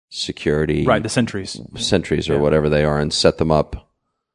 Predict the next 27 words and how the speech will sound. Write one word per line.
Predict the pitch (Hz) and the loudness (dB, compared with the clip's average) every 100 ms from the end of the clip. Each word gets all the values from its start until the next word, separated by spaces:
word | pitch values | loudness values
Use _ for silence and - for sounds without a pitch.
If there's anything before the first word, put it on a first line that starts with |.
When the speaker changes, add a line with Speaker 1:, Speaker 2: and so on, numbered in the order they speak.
| _ | _
Speaker 2:
The | 107 | -6
s-, | 80 | 0
the | 78 | 2
Speaker 1:
um, | 78 | 4
Speaker 2:
synthetics | 76 76 - 113 80 73 | 2 -2 -2 0 0 -4
Speaker 1:
on | - | 0
Speaker 2:
or | |
Speaker 1:
sort | 87 80 | 2 2
of | 73 | 0
Speaker 2:
something, | 80 | -4
Speaker 1:
the | - | 0
common | 87 80 76 76 82 - _ | 0 2 0 -4 -8 -12 _
ground | - 78 76 76 76 | -2 0 2 0 0
or | 73 | -2
no | 73 73 | 0 0
man's | 73 73 - | 0 -2 -2
land, | 73 71 | -2 0
whatever | 76 76 76 | 2 2 2
you | 76 | 0
wanna | 73 | 0
call | 73 76 73 | 0 2 2
it, | 71 | 2
between | 73 - 76 73 73 | -4 -4 -2 -2 0
the | 71 71 98 _ _ _ _ _ _ _ _ | -2 -2 -6 _ _ _ _ _ _ _ _
Hard | - 85 | 0 2
Rock | 76 76 - | 2 0 2
Hotel | 76 - 76 73 73 73 - | 0 2 2 4 2 0 -8